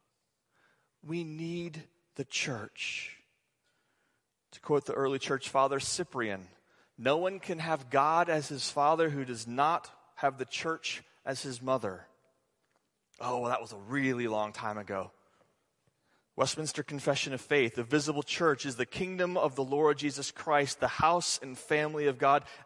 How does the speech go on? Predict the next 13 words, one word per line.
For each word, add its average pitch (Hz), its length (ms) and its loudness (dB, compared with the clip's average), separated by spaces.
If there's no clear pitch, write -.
outside 165 640 4
of 139 180 0
which - 440 0
there 131 120 2
is 143 260 -2
no 143 140 0
ordinary 165 640 0
possibility 139 920 -4
of 123 220 -4
salvation." 113 800 -4
We 131 160 -6
need 139 520 -8
the 123 100 -12